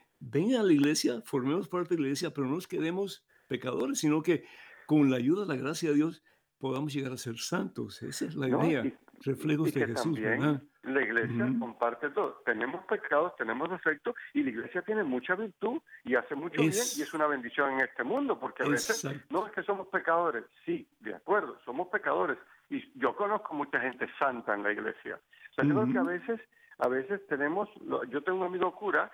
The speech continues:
Speaker 2: que dice, "A veces tenemos el complejo de la basurita. No, yo no soy nada, yo no soy nadie". Yo, "Ese es el complejo de la basurita".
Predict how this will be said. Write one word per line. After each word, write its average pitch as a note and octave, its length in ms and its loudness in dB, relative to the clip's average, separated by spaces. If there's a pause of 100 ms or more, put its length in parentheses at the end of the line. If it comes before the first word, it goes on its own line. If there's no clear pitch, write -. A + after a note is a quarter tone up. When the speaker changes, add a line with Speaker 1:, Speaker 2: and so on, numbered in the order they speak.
(280)
Speaker 2:
que D3+ 100 -2
dice, D3+ 180 -2
"A C3 40 2
veces F3 260 -4
tenemos G3 320 -2
el E3+ 60 -6
complejo E3+ 360 0
de F#3+ 100 0
la E3+ 60 4
basurita. C3+ 680 -2 (260)
No, A3 260 4
yo A3+ 120 0
no G#3+ 180 -6
soy G#3+ 160 -8
nada, G#3 460 2
yo F#3+ 160 0
no G3+ 120 -4
soy F#3+ 200 -2
nadie". G3+ 340 2 (240)
Yo, D#4 160 2
"Ese F3 180 -2
es B3 60 4
el A#3 60 -2
complejo A3 300 0
de A#3 60 4
la G#3 60 4
basurita". E3+ 600 -2